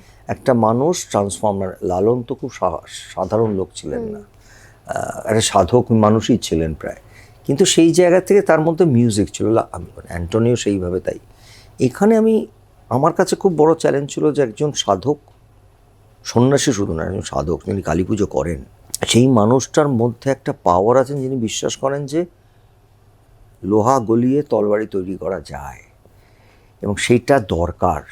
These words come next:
Speaker 1: সেই সময়, যে সময়টায় প্রায় পঁচাত্তর ভাগ মানুষ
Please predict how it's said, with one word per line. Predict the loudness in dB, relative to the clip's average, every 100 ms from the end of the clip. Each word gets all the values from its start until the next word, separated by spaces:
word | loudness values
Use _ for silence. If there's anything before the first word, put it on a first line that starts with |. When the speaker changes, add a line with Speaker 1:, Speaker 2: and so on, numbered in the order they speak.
| -2
Speaker 1:
সেই | 0
সময়, | 0 -2 -2 0 -2
যে | -4
সময়টায় | -6 -4 -2 -2 0 -2 -2 -8 _ _ _
প্রায় | -2 -2 -2
পঁচাত্তর | -4 -2 -2 0 -2
ভাগ | 0 -2 -2 _ _ _ _ _ _ _
মানুষ | -8 -4 -2 -4 -6 -18